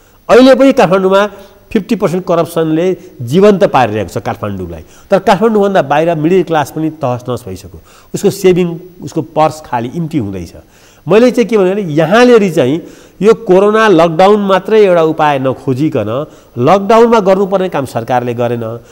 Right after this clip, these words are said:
इकोनोमीलाई चाहिँ चलायमान गराउनु पर्ने कुरा, कामहरूलाई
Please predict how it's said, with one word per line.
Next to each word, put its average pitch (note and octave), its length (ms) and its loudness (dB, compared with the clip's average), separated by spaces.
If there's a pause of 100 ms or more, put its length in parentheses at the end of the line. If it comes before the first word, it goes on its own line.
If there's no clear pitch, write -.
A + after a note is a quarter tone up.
(260)
इकोनोमीलाई A#3 680 2
चाहिँ G#3 180 0
चलायमान F#3+ 680 2
गराउनु E3+ 380 2
पर्ने E3 360 -2
कुरा, C#3 360 2
कामहरूलाई A2+ 760 -2